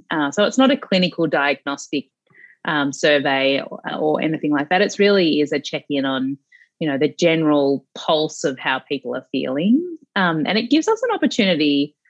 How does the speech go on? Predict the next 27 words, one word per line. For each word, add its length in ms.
to 120
shine 360
a 80
light 420
on 600
mental 280
health 320
and 120
wellbeing, 720
but 140
also 320
it 240
helps 320
us 260
as 100
an 120
organisation 840
to 120
really 640
dig 200
into 380
wh-, 320
the 200
areas 420
where 180
we 220
think 260